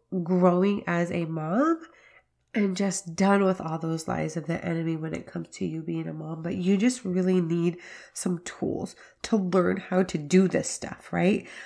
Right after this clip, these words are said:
Learn how to connect with Jesus, learn how to connect with your kids,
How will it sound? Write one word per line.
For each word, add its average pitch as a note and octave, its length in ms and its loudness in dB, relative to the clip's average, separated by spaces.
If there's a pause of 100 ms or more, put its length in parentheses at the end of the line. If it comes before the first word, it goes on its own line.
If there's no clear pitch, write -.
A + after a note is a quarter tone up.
(120)
Learn G3 280 8
how F#3+ 200 0
to - 160 -6
connect F3 400 -10
with F3 100 -6
Jesus, F3 400 -6
learn G3 420 4
how G3 120 0
to F#3+ 80 0
connect F3 400 -6
with - 180 -10
your E3+ 120 -6 (140)
kids, E3+ 280 -4